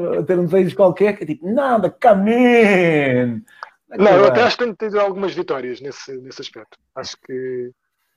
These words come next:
Speaker 2: hum, hum, se calhar não estás a notar, mas, eh, já vou sentindo que aqui e ali já vão surgindo pequenos furos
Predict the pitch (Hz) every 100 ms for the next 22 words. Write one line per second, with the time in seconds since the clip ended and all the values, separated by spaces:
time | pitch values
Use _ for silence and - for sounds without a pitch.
0 | _ _ _ _ 139 143 147 147 147 151
1 | 139 165 170 165 165 175 147 151 147 190
2 | 196 185 165 143 131 139 143 143 135 165
3 | 170 180 160 185 - - 170 - 185 170
4 | 185 185 - - - _ 123 160 175 -
5 | 175 156 185 139 - 170 - - 185 151
6 | -